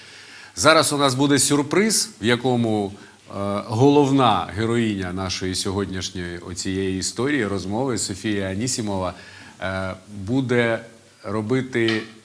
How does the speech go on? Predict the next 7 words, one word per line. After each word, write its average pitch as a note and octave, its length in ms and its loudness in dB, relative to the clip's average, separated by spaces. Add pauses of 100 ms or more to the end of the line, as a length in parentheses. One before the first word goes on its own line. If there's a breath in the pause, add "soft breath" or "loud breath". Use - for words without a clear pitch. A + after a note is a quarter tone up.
(380)
з A#2 120 -4
одного C3+ 220 0
боку, B2+ 260 -2
дуже B2+ 240 0
звичну B2 520 -4
штуку, - 480 -14
да? D3+ 260 -6